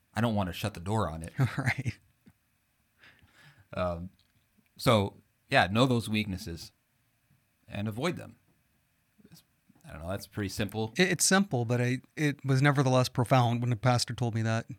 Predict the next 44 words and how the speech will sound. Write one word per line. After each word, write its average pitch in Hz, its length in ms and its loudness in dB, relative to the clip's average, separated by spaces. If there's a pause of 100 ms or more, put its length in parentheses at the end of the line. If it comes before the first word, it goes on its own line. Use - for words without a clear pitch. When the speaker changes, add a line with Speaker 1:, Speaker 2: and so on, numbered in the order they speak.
(140)
Speaker 2:
you 120 100 -4
know, 104 200 -4
twenty 113 180 -2
years 110 200 0
ago. 107 300 -4
Like, - 200 -8
it, 110 60 -6 (180)
it's - 180 -2
not 131 260 0 (840)
sinful 139 420 2
in 123 80 4
itself 143 560 4
to 135 160 4
avoid 127 320 4
sin. 123 300 2
I 139 100 -2
don't 175 100 0
know 165 80 -2
why 151 200 2
it 135 80 2
was 123 200 -2 (120)
the 131 100 0
way 131 180 4
I 127 60 4
needed 123 220 2
to 117 40 2
hear 120 180 4
it 113 60 2
at 107 80 -6
that 117 160 -2
point, 113 280 -2
but, 120 100 -4 (420)
but - 180 -4
the, 123 280 0
it 139 100 -2
really 139 220 4
worked 123 280 2
for 110 140 0
me 113 140 0
to 120 120 -2
understand 113 640 -2
that, 113 120 -6
like, 113 240 -4 (520)
um, 113 340 -2